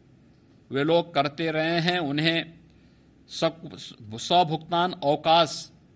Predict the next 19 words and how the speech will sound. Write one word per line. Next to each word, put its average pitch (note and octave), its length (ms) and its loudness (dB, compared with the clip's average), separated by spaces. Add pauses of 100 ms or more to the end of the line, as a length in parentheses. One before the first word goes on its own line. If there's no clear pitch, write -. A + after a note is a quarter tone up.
(380)
इन F3+ 220 -4
दिनों D3+ 320 0
के E3+ 120 -6
लिए F3 160 -2
उन्हें D#3+ 240 -2
उपलब्ध D3 520 -6
कराया C3 400 0
जाए C#3+ 380 0 (640)
और D3 240 4
यह E3+ 480 2 (520)
उन्हें D3+ 500 0 (640)
पेड E3 220 0
सैलरी E3+ 540 0
के F3 180 -2
रूप D3+ 320 -6
में E3 260 -2
ये D#3 260 -2
कार्य D3+ 460 2
उन्हें D3 580 -2